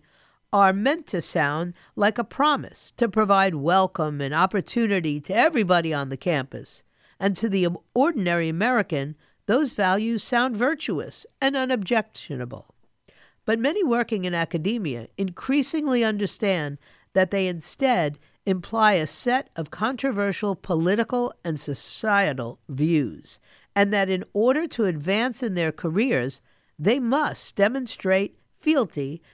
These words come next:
to vague and ever-expanding D E I demands and to the people who enforce them. Failing to comply or expressing any doubt or concern means risking career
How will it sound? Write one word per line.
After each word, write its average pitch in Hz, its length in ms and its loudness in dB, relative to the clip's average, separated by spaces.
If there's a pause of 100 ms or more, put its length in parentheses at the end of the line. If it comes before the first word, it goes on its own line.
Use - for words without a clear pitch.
(120)
to 175 120 4
vague 214 600 0 (100)
and 160 180 -2 (140)
ever-expanding 160 1120 0
D 180 240 0
E 175 180 2
I 147 200 2
demands 143 680 -4 (320)
and 254 160 4
to 240 140 2
the 175 100 2
people 185 400 -2
who 170 120 2
enforce 220 500 0
them. - 260 -16 (500)
Failing 302 440 2
to 233 100 0
comply 175 720 -2 (360)
or 214 120 4
expressing 240 600 -2
any 277 260 2
doubt 202 380 4
or 254 120 2
concern 180 800 -2 (340)
means 190 380 -2
risking 175 640 0 (240)
career 202 680 2